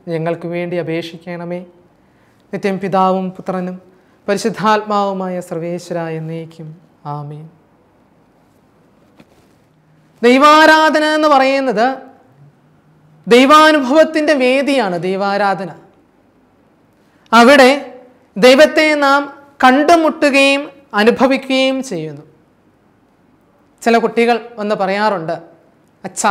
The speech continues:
അല്ലെങ്കിൽ സാറേ, ഞങ്ങൾക്ക് ദൈവാരാധന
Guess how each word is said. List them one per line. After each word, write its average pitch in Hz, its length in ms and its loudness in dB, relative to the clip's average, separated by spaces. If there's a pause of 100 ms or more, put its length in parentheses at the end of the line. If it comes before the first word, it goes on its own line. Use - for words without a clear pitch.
അല്ലെങ്കിൽ 190 260 -4
സാറേ, 208 420 0 (580)
ഞങ്ങൾക്ക് 254 500 2
ദൈവാരാധന 247 920 2